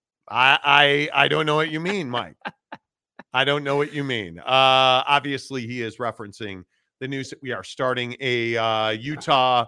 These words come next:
uh, centric Salt Lake City sports talk show on the fifth of February, nine to, really, it's gonna be eleven noon-ish.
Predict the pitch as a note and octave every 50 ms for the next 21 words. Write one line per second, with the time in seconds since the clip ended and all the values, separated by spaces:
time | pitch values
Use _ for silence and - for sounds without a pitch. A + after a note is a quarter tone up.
0 | _ _ _ _ _ _ _ - C3+ C3 A#2+ A#2 A2+ - - - D#3+ D#3+ - -
1 | F#3 F3 - - - E3 D3+ - - C#3+ C3 - - D#3+ C#3+ C3 - - - D3+
2 | E3 D#3+ - - - D#3+ D3 D3 - - E3 D3+ D3 D3+ - D3+ C#3+ C3+ C3 A#2+
3 | B2 A2+ - _ - - E3+ D#3 - D3+ B2+ A2 _ _ - E3 D#3+ C#3 F3 E3+
4 | F3 F3+ F#3 F#3 F#3+ G#3 A3 A#3 A#3 _ _ _ _ _ _ _ _ _ _ F#2
5 | G#2 A#2+ B2+ C#3 D3 D3+ D#3+ E3 E3 E3+ E3+ F3 F3+ F3 _ _ C3 - - D#3+
6 | D3+ D3+ D3 C#3+ C#3+ C#3 C#3 C3+ C#3 C#3 _ _ C3 C#3+ D3+ C#3 C3 B2+ A#2+ -
7 | - - C3 A#2+ A#2 A2+ G#2+ A2 A#2 A#2 A2+ A#2 A2+ A2+ A2+ A2 A2+ A2+ A2+ A#2
8 | A#2 A#2 A#2 A2+ A2+ A2+ A2+ A2+ A2+ A#2+ - A#2+ A#2 A#2 A2+ A2 - - - -
9 | - - _